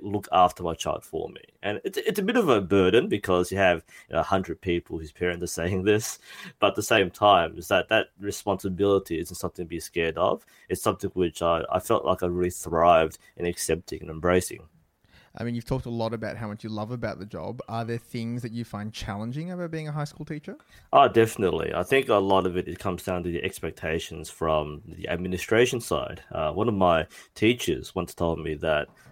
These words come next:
Speaker 1: uh, teaching is one-third classroom, two-thirds admin. <laughs> And being a teacher now, that's kind of exactly how it feels like. Uh, it's
Speaker 2: Mm.
Speaker 1: A lot of, like, bookkeeping, a lot of, um, uh,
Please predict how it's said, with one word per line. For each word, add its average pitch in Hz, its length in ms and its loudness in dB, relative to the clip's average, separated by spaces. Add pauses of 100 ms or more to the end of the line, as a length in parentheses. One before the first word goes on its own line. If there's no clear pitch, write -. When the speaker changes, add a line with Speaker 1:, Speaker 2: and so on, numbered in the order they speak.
Speaker 1:
uh, 78 220 4
teaching 92 460 -2
is 80 220 -6
one-third 87 420 -2
classroom, - 500 -2
two-thirds 87 520 -4
admin. 101 480 2
<laughs> - 40 -8
And 90 200 0 (320)
being 101 180 4
a 90 40 2
teacher 101 340 2
now, 104 340 4
that's - 260 2
kind 95 200 0
of 82 60 -2
exactly 101 540 0
how 82 120 2
it 80 80 -8
feels 151 300 2
like. - 380 -2
Uh, 76 380 0
it's 98 380 -4
Speaker 2:
Mm. - 100 -20 (280)
Speaker 1:
A 101 80 6
lot 104 340 6
of, 95 160 4
like, 87 260 0
bookkeeping, 92 640 0
a 82 60 -2
lot 87 420 4
of, 85 640 2
um, 78 440 2 (300)
uh, 78 640 4